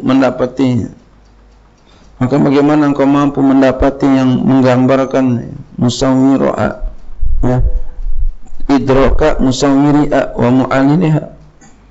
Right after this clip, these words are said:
maka bagaimana engkau mampu mendapati yang menggambarkan dan yang mengilatkannya?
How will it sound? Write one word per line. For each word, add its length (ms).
maka 240
bagaimana 520
engkau 420
mampu 680
mendapati 680
yang 220
menggambarkan 880
dan 120
yang 200
mengilatkannya? 840